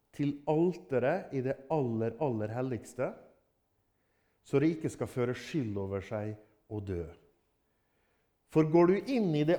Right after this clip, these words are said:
aller helligste der Gud troner, så dør du. Arons sønner, de gjorde det. De gikk inn der med fremmed ild. Tredje Mosebok kapittel ti.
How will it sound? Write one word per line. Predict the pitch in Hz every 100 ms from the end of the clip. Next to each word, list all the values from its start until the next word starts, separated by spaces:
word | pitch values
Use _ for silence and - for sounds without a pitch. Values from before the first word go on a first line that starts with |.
| -
aller | 220 190 147 147
helligste | 156 196 226 175 - - 135
der | 135 156 165 175
Gud | 220 185 143 135 127
troner, | 170 190 196 180 226 202 123 - _ _ _
så | _ 202 202
dør | 202 330 214 101
du. | 82 - - _ _ _ _ _ _ _ _ _ _ _ _ _ _ _ 240
Arons | 226 165 160 - - - -
sønner, | - 196 226 143 131 - - _ _ _ _ _
de | 170 226
gjorde | 214 214 170
det. | 156 107 - - _ _ _ _ 175
De | 202 202
gikk | 190 226
inn | 202 156 175
der | 190 139 120 -
med | 143
fremmed | - 170 185 139
ild. | 175 127 92 - - _ _ _
Tredje | 160 180 175
Mosebok | 175 170 143 143
kapittel | 135 135 131
ti. | 135